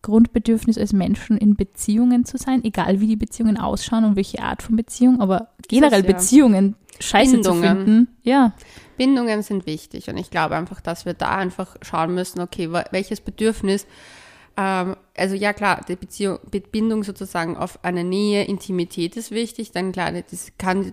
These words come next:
Speaker 2: die kannst du eigentlich auch in freundschaftlichen, auf freundschaftlicher Basis er-, erstellen. Natürlich ist die sexuelle Bindung, da klickt's viel schneller.
Speaker 1: Ja.
Speaker 2: Aber dann zu sagen, „Ich will nur sexuelle, aber ich möchte mich nicht auf dieses,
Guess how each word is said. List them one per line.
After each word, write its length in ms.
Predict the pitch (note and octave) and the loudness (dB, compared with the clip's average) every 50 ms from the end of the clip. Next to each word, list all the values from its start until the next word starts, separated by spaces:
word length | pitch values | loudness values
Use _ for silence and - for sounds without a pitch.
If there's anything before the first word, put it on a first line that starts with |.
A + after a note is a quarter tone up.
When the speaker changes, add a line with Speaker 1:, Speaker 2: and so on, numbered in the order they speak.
| - - - | -14 -14 -14
Speaker 2:
die 60 | F#3+ | -10
kannst 320 | - G#3 F3+ E3+ - - | -6 -4 -4 -4 -4 -8
du 100 | - - | -10 -6
eigentlich 340 | - G#2+ C#3 F3+ G3 G3 F3+ | -4 -2 -2 -2 -4 -6 -6
auch 80 | F#3 F3 | -8 -8
in 80 | F#3 F3 | -8 -8
freundschaftlichen, 760 | - - D#3 D#3 F3+ G#3 G3+ - - G#3 - - G#3 G3+ G#3 - | -4 -4 -4 -4 -4 -8 -10 -10 -10 -10 -8 -8 -8 -8 -8 -10
auf 120 | - F3 | -12 -14
freundschaftlicher 580 | - - - F3+ F3 F3+ G3+ - G3+ F#3+ - F#3 | -12 -8 -6 -6 -6 -6 -8 -10 -10 -10 -8 -6
Basis 360 | - E3+ D#3 E3+ F#3 F#3 - | -4 -2 -2 -2 -4 -8 -10
er-, 240 | - - - F3 - _ - | -8 -8 -8 -8 -10 _ -10
erstellen. 460 | E3+ D#3+ - - E3 D#3+ D#3+ G3 A#3+ - - - - - - _ | -10 -10 -8 -4 -2 -2 0 -2 -4 -6 -10 -20 -20 -20 -16 _
Natürlich 440 | - F3+ F3 - - A3+ A3 A3 G3 | -6 -4 -4 -4 -4 -4 -4 -2 -4
ist 160 | G3+ F#3 - | -6 -8 -8
die 60 | - F3+ | -10 -10
sexuelle 580 | - - D#3+ - - - F3 F3 G3 A3+ F#3+ | -6 -6 -8 -6 -6 -4 -2 0 0 0 -2
Bindung, 500 | - - F3+ F3+ F#3 F#3 F3+ E3+ F#3 G#3 - - - _ _ _ _ _ _ _ _ _ _ _ _ _ - - - - - _ - | -2 -2 -4 -2 -2 0 0 0 -2 -2 -4 -10 -20 _ _ _ _ _ _ _ _ _ _ _ _ _ -20 -20 -20 -20 -12 _ -4
da 80 | F#3+ | -4
klickt's 400 | F3+ - - - - - - - | -4 -4 -4 -6 -6 -8 -12 -10
viel 140 | - G#3+ F#3+ | -8 -8 -8
schneller. 460 | - - F#3 E3+ D3+ - - - - - _ - | -6 -6 -4 -4 -4 -4 -8 -10 -12 -8 _ 0
Speaker 1:
Ja. 220 | A3+ A3+ G#3+ - - - - - _ - | 2 2 2 0 -2 -8 -20 -12 _ -2
Speaker 2:
Aber 260 | G#3+ G3+ F#3+ F#3 F3+ | -2 -2 -2 -2 -4
dann 260 | - F#3+ E3+ F3+ G3+ | -4 -2 -4 -4 -4
zu 120 | F#3+ - G3+ | -6 -8 -6
sagen, 260 | - F#3+ F3+ F3 - - | -4 -4 -4 -4 -4 -8
„Ich 180 | - F#3+ - | -10 -8 -4
will 140 | G#3+ A3 G#3+ | -2 -2 0
nur 100 | G#3+ F#3+ | -2 -2
sexuelle, 960 | F#3 - G3 F#3 F#3 - - - F3 F#3 A3+ C#4 B3 F#3 E3+ F#3 A3+ A#3 - | -4 -4 -6 -6 -6 -8 -8 -6 -4 -2 -2 -2 -2 -2 -2 -2 -2 -4 -4
aber 160 | - F#3 F3 F3+ | -4 -6 -6 -6
ich 100 | - - | -6 -6
möchte 240 | F#3+ F#3+ F#3 - - A3 | -6 -6 -6 -8 -8 -8
mich 100 | G#3 F#3 | -6 -6
nicht 300 | G#3+ G3+ G3 - - - | -6 -6 -6 -8 -10 -12
auf 80 | F#3 - | -10 -8
dieses, 320 | - F#3 F#3 F3+ F3+ - | -8 -8 -6 -8 -8 -10